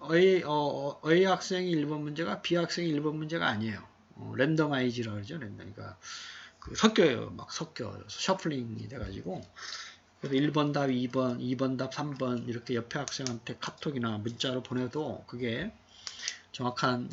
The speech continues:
그 정답이 아니에요. 어, 보기도 다르기 때문에 절대 그런 일이 없도록 좀 주의해 주시고,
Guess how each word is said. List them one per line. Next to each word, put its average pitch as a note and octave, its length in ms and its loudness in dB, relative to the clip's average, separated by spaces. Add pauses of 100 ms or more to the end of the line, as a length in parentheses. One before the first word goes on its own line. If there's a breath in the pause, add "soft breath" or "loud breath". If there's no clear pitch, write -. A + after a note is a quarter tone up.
그 - 120 -14
정답이 B2 380 -4
아니에요. G2+ 920 -6 (200)
어, F#2+ 160 -10
보기도 A#2+ 380 0
다르기 G2 300 -8
때문에 G2 500 -10 (400 loud breath)
절대 B2+ 180 -6
그런 C3 240 2
일이 B2 120 0
없도록 A2+ 680 -6
좀 G2+ 300 -10
주의해 A#2 420 -2
주시고, A2 580 -8